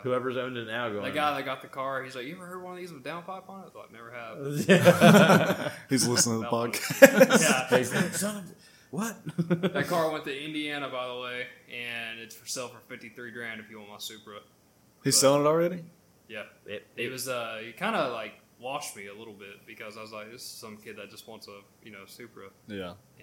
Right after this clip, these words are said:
Speaker 2: And, uh, he, what happened was he's a detailer for this
Speaker 3: Oh, so he
Speaker 2: business
Speaker 3: went
Speaker 2: that sells Supras, G T Rs,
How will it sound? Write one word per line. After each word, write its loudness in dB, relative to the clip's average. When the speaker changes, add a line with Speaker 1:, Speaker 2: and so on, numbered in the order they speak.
Speaker 2:
And, -20
uh, -18
he, -18
what -16
happened -10
was -18
he's -20
a -20
detailer -14
for -20
this -20
Speaker 3:
Oh, -2
so 0
he 0
Speaker 2:
business -2
Speaker 3:
went -6
Speaker 2:
that -10
sells -4
Supras, -14
G -14
T -16
Rs, -12